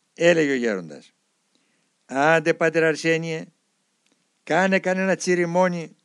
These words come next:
κάνε ένα πλακούντα με ζάχαρη, όπως κάνουν οι πόντιοι". "Να σας κάνω, Τζάνεμ".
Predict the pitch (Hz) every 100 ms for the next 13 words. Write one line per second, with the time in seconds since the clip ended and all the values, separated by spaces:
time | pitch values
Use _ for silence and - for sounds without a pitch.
0 | _ _ _ _ _ _ _ _ - 175
1 | 185 185 - 175 160 180 175 170 170 160
2 | 170 151 156 143 - _ _ _ _ 170
3 | 170 165 - 175 170 160 - 175 170 165
4 | 175 175 _ _ _ _ _ _ _ _
5 | _ _ _ _ _ _ _ _ _ 214
6 | 214 226 - 277 220 139 143 165 202